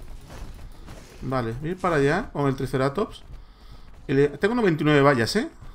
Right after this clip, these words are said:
O lo mejor, a lo mejor sí que me lo salvo, fíjate tú. Ah, le tiene, tiene una, una, un estilo de carga. Es que es distinto. Tiene una carga igual que hace el Wally Rhino y todos estos.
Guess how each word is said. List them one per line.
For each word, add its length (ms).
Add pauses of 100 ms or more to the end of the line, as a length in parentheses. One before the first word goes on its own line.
(340)
O 80
lo 100
mejor, 360
a 100
lo 100
mejor 280
sí 100
que 80
me 60
lo 100
salvo, 300
fíjate 320
tú. 160 (1000)
Ah, 200
le 80
tiene, 180
tiene 220
una, 260
una, 160
un 160
estilo 300
de 100
carga. 480
Es 140
que 80
es 80
distinto. 680 (480)
Tiene 160
una 140
carga 200
igual 200
que 100
hace 640
el 80
Wally 220
Rhino 220
y 40
todos 240
estos. 560